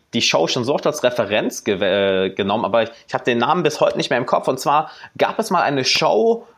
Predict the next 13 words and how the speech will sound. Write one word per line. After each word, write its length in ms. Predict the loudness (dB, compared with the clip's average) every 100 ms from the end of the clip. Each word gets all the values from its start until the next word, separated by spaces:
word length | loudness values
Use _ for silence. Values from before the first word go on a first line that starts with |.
| _
ähm, 580 | 0 2 2 2 -2 -2
hab 100 | -2
ich 100 | 0
auf 80 | -2
YouTube, 400 | -2 -2 -2 -4 0
äh, 140 | -2
fast, 320 | 0 -4 -2
glaub 120 | 0 0
ich, 140 | -2
fast 300 | -2 -4 -2
alle 160 | 0 0
von 160 | -2
geschaut, 360 | 0 0 0